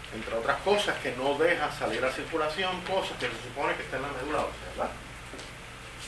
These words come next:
Usted no ve blastos circulando, usted no ve nucleados rojos, no ve promielocitos, o sea que la médula ósea ejerce una función que no permite que ciertas cosas salgan de la médula ósea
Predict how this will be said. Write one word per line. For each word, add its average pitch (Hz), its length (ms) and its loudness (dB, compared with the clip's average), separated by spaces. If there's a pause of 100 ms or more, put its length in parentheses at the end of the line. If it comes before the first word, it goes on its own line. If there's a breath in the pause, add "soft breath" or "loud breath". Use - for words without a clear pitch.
(520)
Usted 135 180 -4
no 147 120 0
ve 143 120 4
blastos 143 500 2
circulando, 135 560 0
usted 139 160 -4
no 131 120 -4
ve 135 220 2
nucleados 113 520 0
rojos, 160 360 0 (460)
no 127 100 2
ve 127 140 6
promielocitos, 107 680 0
o - 20 -4
sea 127 160 2
que 120 60 -2
la 113 80 0
médula 170 340 4
ósea 208 300 4
ejerce - 260 0
una 165 100 -6
función 190 480 2 (340 loud breath)
que 117 140 0
no 135 120 2
permite 170 500 2
que 120 100 -4
ciertas - 380 -4
cosas 165 260 0
salgan 185 640 4
de 135 60 -2
la 123 80 0
médula 147 320 -2
ósea 190 420 2